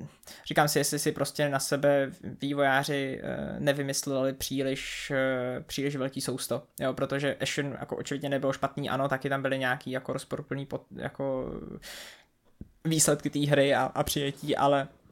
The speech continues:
ale rozhodně to nebyla špatná věc a tady se bojím, že to, eh, to přijetí jako nebude nutně od, od hráčů, eh, eh,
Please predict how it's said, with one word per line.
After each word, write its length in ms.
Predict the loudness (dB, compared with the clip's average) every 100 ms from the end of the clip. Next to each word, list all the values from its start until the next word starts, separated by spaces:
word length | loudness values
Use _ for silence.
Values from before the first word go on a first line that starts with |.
| -2
ale 240 | 4 6 6
rozhodně 340 | 4 0 0
to 80 | 0
nebyla 240 | 4 4
špatná 400 | 6 2 2 4
věc 160 | 4 0
a 80 | 0
tady 200 | 0 2
se 120 | 0
bojím, 260 | -2 -2
že 140 | -2 -2
to, 260 | 0 0 0
eh, 260 | -2 0
to 140 | -2 -4
přijetí 440 | -2 -2 -2 -4
jako 180 | -4 -2
nebude 600 | -2 -2 -2 0 0 -2 -12 _ -10
nutně 480 | -10 -6 -4 -2 -2
od, 240 | -4 -6 -10 -14
od 200 | -10 -6
hráčů, 720 | -2 0 -2 -6 -8 -6 -8 -8
eh, 560 | -4 -2 -2 -4 -6 -12 -16 -20 -20 -20 -20 -20 -20 -18
eh, 520 | -14 -12 -14 -16 -20